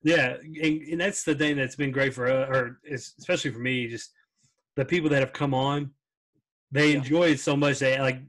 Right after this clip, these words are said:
Speaker 1: Grundy's always asked me, "Hey, if you ever need me, you ever need me, I'll come on, I'll come on, I
Speaker 2: Yeah.
Speaker 1: promise." Like, he loves being on 'cause he finds so much enjoyment in it. The people that we've, we've had great guests come on who
Speaker 2: Yep.
Speaker 1: we've had either, I've had guests request to come back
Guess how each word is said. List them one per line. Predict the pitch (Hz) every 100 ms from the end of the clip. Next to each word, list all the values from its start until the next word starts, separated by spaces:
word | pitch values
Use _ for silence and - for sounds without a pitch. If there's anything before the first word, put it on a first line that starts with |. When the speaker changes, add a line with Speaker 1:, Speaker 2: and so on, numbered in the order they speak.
| -
Speaker 1:
Grundy's | 139 202 208 147
always | 143 139 131
asked | 120 127 127
me, | 123
"Hey, | 131
if | 123
you |
ever | 147 160
need | 190 190
me, | 151
you | 139
ever | 160 160
need | 180
me, | 147
I'll | 113
come | - 165
on, | 147
I'll | 120
come | 113 160
on, | 156 120
I | 147
Speaker 2:
Yeah. |
Speaker 1:
promise." | 135 160 117 _ _ _ _
Like, | 127
he | - 180
loves | 156 147 165 151
being | 156 151
on | 147 143
'cause | 131
he | 127
finds | 151 135
so | - 147
much | 131
enjoyment | 123 127 139 135 131
in | 127
it. | 127 _ _ _
The | 127
people | 165 165 156
that | 143
we've, | 135 139
we've | 135
had | 143 123
great | 123 131 143 139 _ 135
guests | 127 135 -
come | - 135
on | 131 131 127 - _ _ _ _ _
who | 135 123 113
Speaker 2:
Yep. | 135 - _ _
Speaker 1:
we've | 156 131
had | 127 123 120
either, | 131 123 117 113 - -
I've | 120
had | 123 120
guests | 127 123 - - _
request | 143 123 143 131
to | -
come | 117
back | 135 147 143